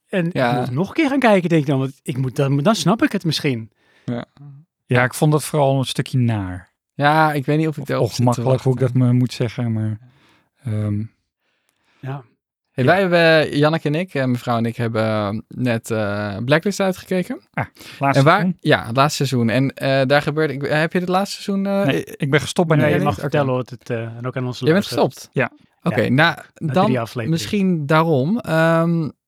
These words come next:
Speaker 2: er gebeurt iets met de samenstelling, eh, van de cast in die, in het nieuwe seizoen.
Speaker 3: Oké.
Speaker 2: Toch?
Speaker 3: Weet ik niet.
Speaker 2: Aan het begin van het nieuwe seizoen? Nee?
Speaker 3: Ja, ik heb het helemaal niet gezien.
Speaker 2: Je
Speaker 3: Ik
Speaker 2: hebt
Speaker 3: ben
Speaker 2: helemaal niet
Speaker 3: de
Speaker 2: gezien,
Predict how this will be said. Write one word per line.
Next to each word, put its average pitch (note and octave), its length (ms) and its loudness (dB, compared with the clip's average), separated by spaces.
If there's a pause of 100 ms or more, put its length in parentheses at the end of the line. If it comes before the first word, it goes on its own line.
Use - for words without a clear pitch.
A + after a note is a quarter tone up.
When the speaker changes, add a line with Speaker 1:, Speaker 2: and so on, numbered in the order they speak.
(160)
Speaker 2:
er D3+ 300 -2
gebeurt F3 320 0
iets E3+ 100 -2
met E3 100 2
de - 60 -6
samenstelling, E3+ 800 0 (160)
eh, B2+ 320 0
van B2+ 240 0
de B2 80 2
cast C3 480 0
in D3+ 200 -4
die, D3 360 0
in D#3 100 -2
het D3 100 -2
nieuwe D#3 200 2
seizoen. D3+ 460 0 (220)
Speaker 3:
Oké. A#2+ 320 -6 (840)
Speaker 2:
Toch? - 360 -2 (340)
Speaker 3:
Weet C3 160 0
ik C3 100 -8
niet. G3+ 140 0
Speaker 2:
Aan D#3 60 6
het E3 80 2
begin F3+ 220 2
van F3+ 100 0
het F3 100 4
nieuwe F3 160 0
seizoen? A#3+ 280 -2 (380)
Nee? B3 280 -4 (140)
Speaker 3:
Ja, C#3+ 140 2
ik C#3 100 0
heb D#3+ 100 -4
het F3+ 100 -2
helemaal E3 300 4
niet D#3+ 80 2
gezien. B2+ 220 -4
Speaker 2:
Je A#2+ 60 2
Speaker 3:
Ik E3+ 60 4
Speaker 2:
hebt A3 140 6
Speaker 3:
ben A3+ 100 6
Speaker 2:
helemaal C#4+ 180 0
niet E3+ 120 2
Speaker 3:
de F3 60 -2
Speaker 2:
gezien, E3 100 0